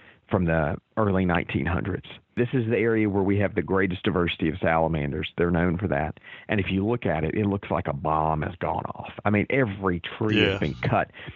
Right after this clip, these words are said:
Speaker 1: Now, what a lot of us feel is that the animals we see, 'cause really a lot of what went on with plethodonid salamanders got started in the early nineteen hundreds.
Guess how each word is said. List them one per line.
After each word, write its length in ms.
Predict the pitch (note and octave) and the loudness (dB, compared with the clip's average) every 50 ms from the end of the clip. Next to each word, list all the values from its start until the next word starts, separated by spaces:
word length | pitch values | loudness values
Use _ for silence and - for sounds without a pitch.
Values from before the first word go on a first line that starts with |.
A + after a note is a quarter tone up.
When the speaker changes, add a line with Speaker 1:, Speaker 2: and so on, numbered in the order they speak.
| - - - - - - - | -14 -12 -12 -12 -14 -14 -6
Speaker 1:
Now, 340 | - F3 E3 C3 G2 E2+ - _ _ _ _ _ _ _ _ - | -4 -2 0 0 0 -2 -4 _ _ _ _ _ _ _ _ -4
what 180 | C#3+ C#3 C3 A2 | 0 0 2 2
a 40 | |
lot 260 | G2 F#2 A2 C3+ F#3 G3 | 2 2 2 2 0 0
of 100 | C#3+ F#2+ | 0 -2
us 80 | F#2 - - - | -4 -6 -4 -2
feel 280 | F2+ E2 C#2+ C2 A#1+ - - - _ _ _ _ _ - _ _ _ _ _ - | -2 0 0 -2 -4 -6 -10 -14 _ _ _ _ _ -20 _ _ _ _ _ -2
is 200 | A#2+ A#2+ A2+ G2 | 0 0 2 2
that 120 | G#2+ G2+ | 0 0
the 240 | - A2 G2 F2+ A#2 | 0 2 0 2 2
animals 380 | B2+ C3 C3 B2 A#2 A2 A2 G#2 - | 2 2 2 2 2 2 0 0 0
we 140 | A2 A2 G#2 - | -2 -2 -2 0
see, 120 | - C3+ | -2 -2
'cause 180 | A#2+ - A#2+ G2+ | 0 0 0 0
really 460 | G#2+ G#2 A#2 D3 E3 F3 D#3+ C#3+ A#2+ | 0 -2 0 0 0 2 2 2 2
a 80 | G#2 F#2 | 2 2
lot 380 | F#2+ G2+ A#2 B2 C3+ C3+ C#3 | 2 2 2 2 2 2 2
of 80 | C3+ A#2 | 2 2
what 180 | A2+ A#2 - - | 0 0 0 0
went 160 | - A#2 A2+ | 0 2 2
on 180 | A2 G#2+ A2 G#2+ | 2 2 2 2
with 140 | F#2+ F2+ - | 0 -2 -2
plethodonid 580 | - - A2 - A#2 G2+ G2+ G2 F#2+ E2+ - - | -2 -2 0 0 2 2 2 2 2 0 0 0
salamanders 520 | A2 G2 G2+ G#2 G2+ G2 F#2 E2 F2+ - | 2 2 2 2 2 2 2 0 -2 -2
got 180 | - - - - | -2 -4 -4 -4
started 360 | - - A2 G2 F#2+ F2+ E2+ | -2 0 0 2 2 2 2
in 40 | E2+ | 2
the 40 | D#2+ | 2
early 240 | F2+ G2+ G2 G2 F#2+ | 2 2 2 2 2
nineteen 400 | F2+ F2 D#2 C2 - G2 F2 E2 | 2 2 0 0 -2 -2 0 0
hundreds. 380 | F#2 A2+ A2+ G2+ F#2+ - - | 2 0 0 0 -2 -4 -4